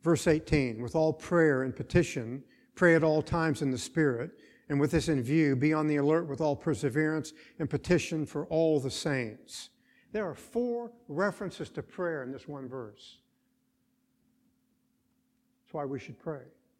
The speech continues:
That's why we should pray more.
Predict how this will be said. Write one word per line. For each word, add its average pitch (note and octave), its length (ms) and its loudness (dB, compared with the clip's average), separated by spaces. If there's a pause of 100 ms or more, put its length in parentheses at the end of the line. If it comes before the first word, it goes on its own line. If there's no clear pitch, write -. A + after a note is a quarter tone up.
(960)
That's D3+ 160 -10
why E3+ 80 -2
we D3 140 -4
should - 200 -12
pray D3 380 -4 (240)
more. C3+ 420 -6